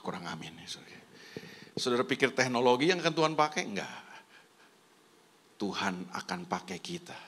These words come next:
tetap. Amin. Metode Tuhan di sepanjang Alkitab yang saya temukan bukan teknologi, bukan benda, bukan barang, bukan materi. Tuhan selalu menggunakan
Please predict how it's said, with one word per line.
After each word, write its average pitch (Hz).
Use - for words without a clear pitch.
tetap. -
Amin. 107
Metode 113
Tuhan 113
di 101
sepanjang 113
Alkitab 107
yang 107
saya -
temukan 107
bukan 98
teknologi, 101
bukan 98
benda, 95
bukan 92
barang, -
bukan 98
materi. 92
Tuhan 92
selalu 95
menggunakan 95